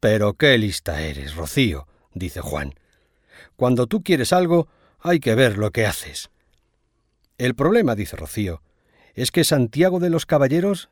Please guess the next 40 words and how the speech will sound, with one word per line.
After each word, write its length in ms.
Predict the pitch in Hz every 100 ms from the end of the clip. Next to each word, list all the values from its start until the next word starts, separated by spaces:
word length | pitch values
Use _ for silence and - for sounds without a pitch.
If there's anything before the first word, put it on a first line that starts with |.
| _
y 100 | -
la 120 | 87 80
costa 360 | 110 - 110
de 120 | 131
ámbar 340 | 127 117 120 110 _ _ _
están 380 | - - 147 147
al 200 | 135 107
norte 340 | 107 104 147
de 80 | 107
la 120 | 85
isla, 440 | 165 170 110 87 - _ - -
a 100 | 95
dos 240 | 139 180 208
horas 240 | 208 175
y 60 | -
media 320 | 123 170 175
de 80 | 151
la 80 | 139
capital". 600 | 123 117 127 90 73 - _ _ _ _ _ _ _ _ _ _ _ _
"Pues 280 | - 87 76
vamos 340 | 90 95 139
en 180 | 104 85
guagua", 460 | 80 123 202 104 82
propone 460 | 95 - 110 98
Andrés. 440 | 90 85 90 80 - _ _ _ - -
"Ramón 400 | - 117 156 196
dice 440 | 202 - 196 - -
que 120 | 151
hay 120 | 160
muchas 460 | 127 208 - 202 - _
y 100 | 135
que 120 | -
funcionan 580 | - 87 78 107 185 208
muy 140 | 190 170
bien". 320 | 107 73 - _ _ _ _ _ _
"Ya. 400 | 110 113 139 87 _ _ _ _ -
¿Y 180 | 120
a 60 | 127
los 140 | 131
padres 400 | - 233 254 226